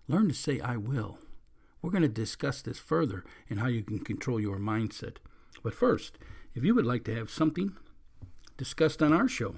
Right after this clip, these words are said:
maybe you got a favorite quote you'd like us to feature on the podcast, maybe you got a topic idea, business product, whatever it is, business opportunity,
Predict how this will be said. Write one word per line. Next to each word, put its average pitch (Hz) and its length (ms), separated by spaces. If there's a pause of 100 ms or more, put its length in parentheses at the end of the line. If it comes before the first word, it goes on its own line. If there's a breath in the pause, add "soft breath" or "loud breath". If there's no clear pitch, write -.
(120)
maybe 151 180
you 196 140
got 117 160
a 104 60
favorite 123 340
quote 147 240
you'd 135 100
like 143 160
us - 120
to - 80
feature 156 360
on 151 80
the 151 60
podcast, 165 600 (500 loud breath)
maybe 147 200
you 160 100
got 151 180
a 110 220 (120)
topic - 360
idea, 101 420
business 131 400
product, 101 540
whatever 156 340
it 139 80
is, 95 240
business 131 400
opportunity, 151 680